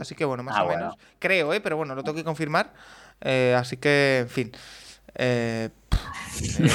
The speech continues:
Speaker 2: <laughs>
Speaker 1: duro, duro. De, de solo pensarlo me, me da un poco de, de temor. Pero, en fin. Em, ¿algo más que te quede por comentar, Santi?
Speaker 2: Eh, no, no, que estamos expectantes del draft. Hemos acabado,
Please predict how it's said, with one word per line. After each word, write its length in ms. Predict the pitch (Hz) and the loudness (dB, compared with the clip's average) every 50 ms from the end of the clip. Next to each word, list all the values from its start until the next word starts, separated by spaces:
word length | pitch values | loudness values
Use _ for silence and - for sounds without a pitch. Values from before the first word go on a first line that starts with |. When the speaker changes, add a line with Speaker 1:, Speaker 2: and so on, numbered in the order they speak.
| - - | 2 0
Speaker 2:
<laughs> 40 | |
Speaker 1:
duro, 420 | - 151 160 180 175 139 120 117 120 | -4 -2 0 0 2 0 -2 -6 -6
duro. 280 | 123 - 127 - - - - | -2 0 0 0 -2 -8 -10
De, 180 | - 135 135 131 | -6 -6 -4 -4
de 160 | 135 143 147 | -4 -8 -6
solo 180 | - 165 170 175 | -2 -2 -2 0
pensarlo 460 | 185 175 170 - 175 175 170 180 175 | 0 0 0 2 0 0 2 0 0
me, 340 | 170 151 143 135 131 127 123 | 0 0 0 -2 -2 -6 -6
me 140 | 123 127 127 | -6 -4 -2
da 180 | 135 139 139 | 0 0 0
un 120 | 139 135 131 | 0 -2 -4
poco 260 | 143 131 - 139 135 | -6 -4 -2 -2 0
de, 380 | 127 123 123 120 117 113 107 - | 0 0 0 -2 -2 -4 -6 -4
de 140 | 120 123 120 | -4 -4 -2
temor. 280 | 127 120 123 120 - - - - - - - - - | -2 -6 -6 -8 -12 -14 -18 -18 -16 -16 -16 -8 -2
Pero, 140 | - 170 165 | 2 2 2
en 80 | 147 143 | 2 0
fin. 220 | 147 127 110 - - - _ _ _ _ _ _ | -4 -6 -6 -8 -16 -20 _ _ _ _ _ _
Em, 680 | - 202 190 190 190 190 190 190 190 190 190 196 190 - - | -2 2 2 4 4 4 4 2 0 -2 -6 -8 -10 -6 0
¿algo 180 | 220 233 247 269 | 2 2 4 4
más 120 | 277 254 - | 2 0 0
que 300 | 269 254 247 247 240 226 | 0 2 4 4 4 2
te 80 | 233 214 | 2 0
quede 140 | 226 220 | 0 0
por 120 | 208 226 208 | 0 0 0
comentar, 340 | 214 208 202 196 247 240 - | 0 -2 0 0 0 0 0
Santi? 420 | 240 233 233 269 277 269 - _ _ _ _ _ _ _ _ _ _ _ _ _ _ _ _ _ _ _ _ _ | -4 -4 -4 -6 -8 -10 -14 _ _ _ _ _ _ _ _ _ _ _ _ _ _ _ _ _ _ _ _ _
Speaker 2:
Eh, 520 | 151 147 143 139 139 135 135 131 127 127 123 135 | 0 2 4 4 4 4 6 6 6 4 4 4
no, 100 | 156 160 | 4 2
no, 80 | 170 | 2
que 80 | 156 147 | 0 0
estamos 240 | - 123 131 139 135 | 0 2 2 0 0
expectantes 500 | - 143 120 135 131 131 131 143 135 - | -2 -2 0 2 2 2 2 0 0 2
del 180 | 143 131 127 | 0 0 2
draft. 260 | 123 139 147 151 147 | 2 0 0 0 0
Hemos 240 | 131 131 131 127 127 | 0 2 2 2 2
acabado, 540 | 123 120 127 123 123 123 123 123 120 117 | 0 2 2 4 4 4 4 4 4 2